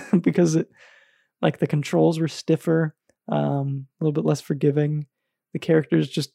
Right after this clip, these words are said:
did not have as much personality. Courses were worse for the most part. I didn't play too much of it.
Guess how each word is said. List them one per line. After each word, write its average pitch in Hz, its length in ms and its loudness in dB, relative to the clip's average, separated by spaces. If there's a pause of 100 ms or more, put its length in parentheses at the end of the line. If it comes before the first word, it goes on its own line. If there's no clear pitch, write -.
did 156 140 2
not 147 200 2
have 151 120 2
as 151 140 2
much 156 160 -2
personality. 147 840 0 (460)
Courses 151 580 0
were 156 180 0
worse 151 640 0
for 165 140 2
the 151 100 2
most 151 320 0
part. 160 380 4 (160)
I 160 80 2
didn't 139 300 2
play 147 140 -6
too 147 140 -6
much - 240 -10
of 175 100 -8
it. - 140 -6